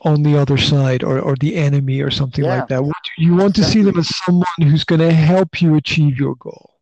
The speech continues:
Speaker 2: Yeah,
Speaker 1: Even if
Speaker 2: exactly. That's, that's truly, that's, that's how truly it is.
Speaker 1: Yeah, and, and y-, y-, you know, you don't wanna, you don't wanna work ag-, against them.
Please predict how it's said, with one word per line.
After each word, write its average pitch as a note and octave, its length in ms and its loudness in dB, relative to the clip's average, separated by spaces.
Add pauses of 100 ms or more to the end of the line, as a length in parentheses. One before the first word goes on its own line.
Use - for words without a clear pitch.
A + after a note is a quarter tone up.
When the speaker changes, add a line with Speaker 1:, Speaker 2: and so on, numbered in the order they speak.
(300)
Speaker 2:
Yeah, A#2 560 -4
Speaker 1:
Even F#3 160 0
if - 60 -
Speaker 2:
exactly. G2 440 -18
That's, B2+ 220 -12
that's D3 200 -8
truly, D#3 260 -8
that's, C3 220 -20 (100)
that's B2 160 -20
how B2+ 100 -14
truly B2 300 -20
it G#2 60 -20
is. - 200 -20 (1160)
Speaker 1:
Yeah, E3 440 0
and, E3 220 0
and D#3+ 380 0
y-, E4+ 80 -12
y-, D#3 260 -12 (280)
you F3 360 -4
know, E3+ 120 2
you E3 160 2
don't F3+ 160 2
wanna, E3+ 240 2 (460)
you D#3+ 220 2
don't F#3 140 2
wanna E3+ 220 4
work D#3+ 320 0 (140)
ag-, C#3+ 220 -6 (320)
against D#3 720 -2
them. C#3 600 0